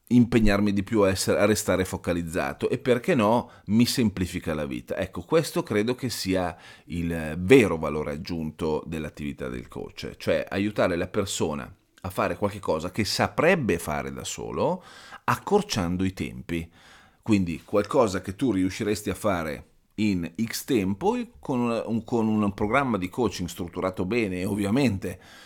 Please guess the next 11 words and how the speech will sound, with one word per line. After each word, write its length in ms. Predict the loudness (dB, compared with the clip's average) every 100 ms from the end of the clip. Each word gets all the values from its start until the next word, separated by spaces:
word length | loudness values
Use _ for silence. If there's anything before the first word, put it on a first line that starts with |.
| -20 -8
seguito 920 | 2 4 8 8 6 0 -4 -8 2
<clears throat> 420 | 4 8 6 6
regolarmente 840 | 4 2 4 4 4 6 4 4 0
da 120 | 0
un 100 | 2
coach, 580 | 2 2 2 0 -2 -12 _ _ _ _ _ _ _ -12 0
i 140 | 2
tempi 340 | 6 4 4 -2
si 160 | -4
possono 320 | -6 -6 -6
accorciare. 600 | -6 -8 -8 -6 -6 -8